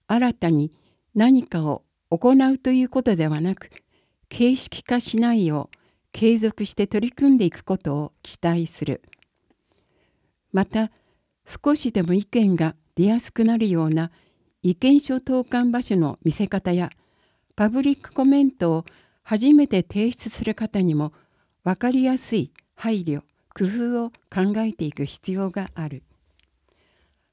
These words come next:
パブリックコメントはある程度定着したものと受け止めている。引き続き分かりやすい回答、きめ細かな対応を行い、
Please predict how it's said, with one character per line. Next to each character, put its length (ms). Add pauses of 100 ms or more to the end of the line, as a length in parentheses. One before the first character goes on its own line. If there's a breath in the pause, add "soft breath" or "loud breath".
(120)
パ 140
ブ 160
リ 140
ッ 40
ク 120
コ 160
メ 160
ン 40
ト 200
は 180 (320)
あ 160
る 180
程 200
度 180
定 260
着 280
し 80
た 100
も 140
の 100
と 140
受 180
け 100
止 40
め 100
て 140
い 140
る。 140 (1080)
引 240
き 160
続 140
き 260 (400 soft breath)
分 160
か 100
り 140
や 140
す 160
い 180
回 240
答、 320 (500)
き 140
め 160
細 320
か 120
な 120
対 340
応 200
を 60
行 160
い、 240